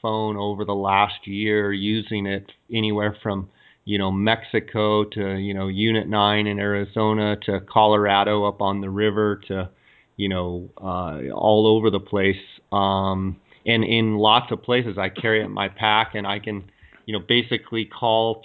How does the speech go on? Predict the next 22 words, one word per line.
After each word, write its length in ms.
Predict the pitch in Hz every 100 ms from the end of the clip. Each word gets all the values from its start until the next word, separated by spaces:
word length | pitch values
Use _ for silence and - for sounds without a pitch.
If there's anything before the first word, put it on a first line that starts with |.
| -
check 240 | 113 110
in, 480 | 117 110 107 110 107 -
um, 420 | 101 98 101 101
at 200 | 101 107
any 280 | 107 107 104 -
time. 400 | 127 127 107 107
And, 180 | 104 107
and 320 | 107 113 110
as 80 | 117
well, 480 | 113 127 127 113 - - - - -
um, 340 | 107 104 104
that 260 | 104 110 - -
phone 380 | 131 131 147 139 -
kit, 280 | 104 98 - _ _ _ _ -
uh, 100 | 117
excuse 340 | 107 - 120
me, 100 | 110
the, 160 | 98 104
the, 220 | 101 113
the 160 | 110 107 -
car 280 | 139 151 151 -
kit, 300 | 104 90